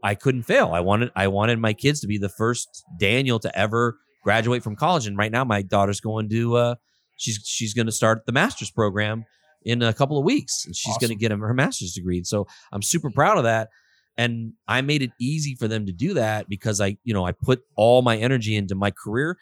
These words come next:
Speaker 1: so that they could put their energy into building a life for themselves.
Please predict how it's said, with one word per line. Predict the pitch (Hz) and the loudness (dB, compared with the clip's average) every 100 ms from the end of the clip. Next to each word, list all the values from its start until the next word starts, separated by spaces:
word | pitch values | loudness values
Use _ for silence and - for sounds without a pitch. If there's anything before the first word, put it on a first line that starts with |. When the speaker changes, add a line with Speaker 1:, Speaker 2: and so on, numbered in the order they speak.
| _ | _
Speaker 1:
so | - 104 | -4 -4
that | 101 | -2
they | - 127 | 2 2
could | 131 120 | 2 -2
put | 120 | 0
their | 117 110 | 0 0
energy | 107 101 104 | -2 -2 -2
into | 95 - | -2 -4
building | 87 107 101 | -2 -2 -2
a | 87 | -4
life | 90 156 | -4 -6
for | - | -8
themselves. | 64 85 62 64 | -14 -14 -14 -14